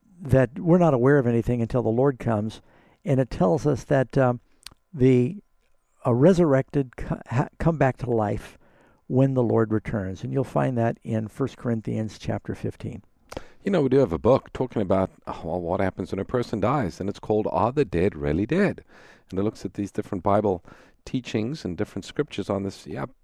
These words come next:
Speaker 2: Pastor Doug, there's a lot of confusion out there in the world today about the
Speaker 1: Mm-hmm.
Speaker 2: dead, and sometimes people believe, well, the, the person is asleep, so to speak, the unconscious sleep waiting for the resurrection.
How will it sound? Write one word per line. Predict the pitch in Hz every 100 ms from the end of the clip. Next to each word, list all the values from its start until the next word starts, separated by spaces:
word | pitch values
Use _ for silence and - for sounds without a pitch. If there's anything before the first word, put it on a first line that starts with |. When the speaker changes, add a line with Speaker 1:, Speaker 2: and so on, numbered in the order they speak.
| _
Speaker 2:
Pastor | 151 147 -
Doug, | 123 120
there's | 120
a |
lot | 127 135
of | -
confusion | 98 - 147 143 98
out | 87 -
there | 90
in | 90
the | 90
world | 110 147
today | 85 82 85
about | 78 82 71
the |
Speaker 1:
Mm-hmm. |
Speaker 2:
dead, | 208 90 -
and | 98 78
sometimes | - 90 95 95 -
people | - 98 90
believe, | 82 90 113
well, | 95 90
the, | 85 - _ _
the | -
person | - 101 - 92
is | 76
asleep, | 71 - 139 202 _ - - _
so | -
to | 95
speak, | - - 131 -
the | 90 69
unconscious | 78 - - 107 - 101
sleep | - 110 -
waiting | 101 107
for | -
the | 92
resurrection. | 95 95 95 104 - 107